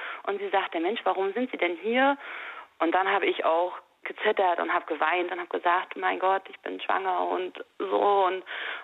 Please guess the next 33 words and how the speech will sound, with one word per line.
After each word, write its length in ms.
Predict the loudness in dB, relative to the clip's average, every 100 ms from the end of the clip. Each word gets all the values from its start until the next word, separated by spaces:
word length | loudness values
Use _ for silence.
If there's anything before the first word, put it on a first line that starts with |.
| -4
und 80 | 0
dann 160 | 2
hat 120 | 0 0
sie 60 | 0
natürlich, 520 | 0 0 0 0 0
also 120 | -2
sie 100 | 2
hat 100 | 2
da 100 | 2
sehr 180 | 2 2
behutsam 460 | 0 -2 0 0 0
reagiert 480 | 0 0 0 -2 -2
und 60 |
hat 100 | -4
gesagt, 320 | -4 -4 -2
„Ja, 320 | 2 2 4 2
setzen 260 | -2 -4
Sie 120 | -12 -10
sich 120 | -8
erstmal 280 | -6 -6 -4
hin, 240 | -4 -2
der 100 | -2
Doktor 280 | -2 -2 -2
guckt 280 | -2 -2 -2
nochmal.“ 440 | -2 2 2 2
Und 120 | 2
er 140 | 2 2
hat 80 |
es 80 | 0
dann 120 | 0
auch 120 | 0 0
einfach 220 | -4 -6
bestätigt. 600 | -4 -2 0 2 -2